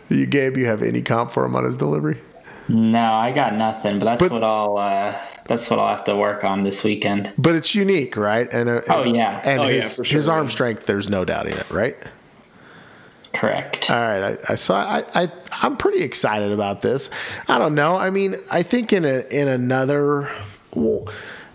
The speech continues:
Speaker 1: I mean, we sh-, we should probably wait until we rattle off all these kids that are, are, are visiting. Uh, but, I mean, look at what, uh, Manny Wilkins did when he went up to Arizona State. He spent a lot of time and effort trying to help solidify that class.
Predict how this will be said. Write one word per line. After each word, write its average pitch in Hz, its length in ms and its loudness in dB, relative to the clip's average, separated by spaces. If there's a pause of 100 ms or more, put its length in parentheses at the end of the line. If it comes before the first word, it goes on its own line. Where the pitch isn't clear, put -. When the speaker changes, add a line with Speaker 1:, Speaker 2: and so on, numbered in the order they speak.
(420)
Speaker 1:
I 175 80 2
mean, 202 400 0
we 208 140 4
sh-, - 140 -6 (180)
we 190 80 4
should 180 240 0
probably 165 240 2
wait 139 160 0
until 135 240 0
we 131 100 2
rattle 117 400 2
off 113 240 0
all 117 180 0
these 107 500 -2
kids 117 280 0
that 110 140 0
are, 98 220 -2 (160)
are, 98 300 -2 (640)
are 110 180 0
visiting. 120 680 0 (520)
Uh, - 80 2
but, 151 280 2
I 151 120 0
mean, 180 460 -2
look 220 280 2
at 403 80 2
what, 175 320 -2
uh, 127 380 2
Manny 135 300 0
Wilkins 131 460 0
did 120 220 0
when 113 140 0
he 135 160 0
went 127 160 0
up 117 140 -2
to - 120 -2
Arizona 110 380 0
State. 101 260 0
He - 160 -2
spent - 260 -2
a - 40 0
lot 127 200 0
of 117 100 -2
time 117 280 -2
and 104 80 -2
effort 110 320 -2
trying 104 240 -2
to 101 60 0
help 104 240 -2
solidify 107 480 -2
that 92 180 -4
class. - 400 -2